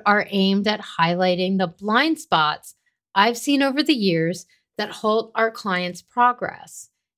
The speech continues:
In my twelve years as a neuromuscular therapist and muscle activation techniques specialist and athletic training specialist, I know how to get active people and athletes to fully recover and optimize their body to better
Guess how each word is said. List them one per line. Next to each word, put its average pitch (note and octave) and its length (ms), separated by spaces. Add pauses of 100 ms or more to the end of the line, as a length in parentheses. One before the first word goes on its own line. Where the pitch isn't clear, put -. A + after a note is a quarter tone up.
In F#3+ 100
my G#3 160
twelve A#3 400
years A3 420 (100)
as F3+ 220
a F#3+ 100
neuromuscular A#3+ 1000 (100)
therapist E3 760 (100)
and F#3 120
muscle F#3+ 240
activation G#3 540
techniques E3+ 480
specialist D#3 680 (440)
and F#3+ 180
athletic G#3+ 500
training D#4 340
specialist, D#3 720 (520)
I G#3+ 160
know A3+ 800
how A3 420
to A#3 160
get G3 260
active E3+ 420
people F3+ 340
and F#3+ 240
athletes F#3+ 600
to G3+ 120
fully B3 420
recover F#3 460
and F3 240
optimize F3+ 560
their A3+ 160
body D#3+ 500
to G#3+ 260
better E3 640